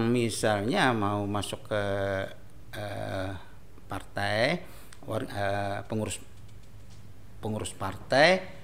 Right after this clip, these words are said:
maupun anggota partai, yang paling utama itu adalah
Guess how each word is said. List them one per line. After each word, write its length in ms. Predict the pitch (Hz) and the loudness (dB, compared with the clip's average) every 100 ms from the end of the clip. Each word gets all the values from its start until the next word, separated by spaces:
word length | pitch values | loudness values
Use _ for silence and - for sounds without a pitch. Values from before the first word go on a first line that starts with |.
| - - | -12 -6
maupun 560 | 107 107 110 110 113 117 | -2 0 0 0 -2 -2
anggota 480 | 113 110 107 107 101 | -2 0 2 0 -2
partai, 560 | 98 92 123 147 202 - - - - - - | -2 0 4 4 4 -2 -10 -12 -12 -10 4
yang 260 | 139 139 | 6 8
paling 560 | 135 135 135 131 127 139 127 | 8 10 10 10 8 6 0
utama 420 | - 117 110 107 | 4 4 6 2
itu 240 | 101 170 | 0 2
adalah 640 | 185 110 101 117 - - | 2 2 4 4 4 -6